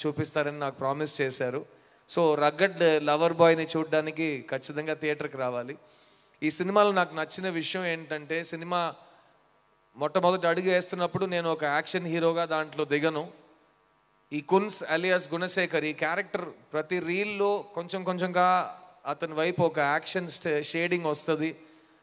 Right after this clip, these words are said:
తర్వాత సినిమాలో ఒక ముఖ్యమైన పాయింట్లో ఒక యాక్షన్ హీరో పుడతాడు. స్క్రీన్ మీద పుట్టే యాక్షన్ హీరోగా ఫస్ట్ టైమ్ యాక్షన్ చేయాలని నా కల.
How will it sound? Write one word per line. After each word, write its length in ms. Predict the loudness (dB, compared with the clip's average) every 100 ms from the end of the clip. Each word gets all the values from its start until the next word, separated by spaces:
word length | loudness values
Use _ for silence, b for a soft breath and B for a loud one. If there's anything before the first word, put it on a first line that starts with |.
| _
తర్వాత 360 | 0 2 2 0
సినిమాలో 540 | -2 -2 0 2 4
ఒక 140 | 2 0
ముఖ్యమైన 800 | -2 0 0 0 0 0 -2 -6 -14 -8
పాయింట్లో 640 | -4 -4 -6 -6 -2 -2 -4 -14 -20 _ _ -6
ఒక 160 | -4 -2
యాక్షన్ 440 | -4 0 2 2
హీరో 200 | 2 0
పుడతాడు. 560 | 0 -4 -4 -2 -4 -4 -16 -14
స్క్రీన్ 460 | -12 -2 0 0
మీద 220 | -2 0
పుట్టే 400 | 0 0 -2 0
యాక్షన్ 440 | 2 2 0 -4 -4
హీరోగా 380 | -2 0 2 2
ఫస్ట్ 300 | 0 -2 -2
టైమ్ 200 | 0 0
యాక్షన్ 400 | -2 -2 -4 -2
చేయాలని 340 | -2 -2 -4
నా 140 | -6 -6
కల. 360 | -4 -2 -2